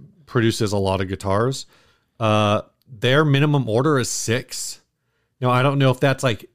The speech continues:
six of their branded guitars, or it's like, if you buy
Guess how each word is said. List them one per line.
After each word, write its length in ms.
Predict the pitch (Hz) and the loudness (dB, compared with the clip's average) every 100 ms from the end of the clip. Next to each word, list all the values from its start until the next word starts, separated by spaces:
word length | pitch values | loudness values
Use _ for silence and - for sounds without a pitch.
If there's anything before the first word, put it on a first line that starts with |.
| - | -12
six 580 | - - 139 131 - | -10 -2 -2 -2 -8
of 640 | - 127 123 113 104 113 98 | -6 -2 2 0 -2 -10 -4
their 240 | 107 117 | 2 2
branded 400 | 135 147 156 156 | 2 0 0 0
guitars, 500 | 156 143 160 170 170 | -2 0 0 2 0
or 160 | 135 117 | 0 -2
it's 140 | 110 | -2
like, 200 | 117 107 | -2 -4
if 200 | 120 113 | -4 -8
you 200 | 120 123 | -4 -4
buy 500 | 101 107 110 123 131 | -4 -4 0 2 0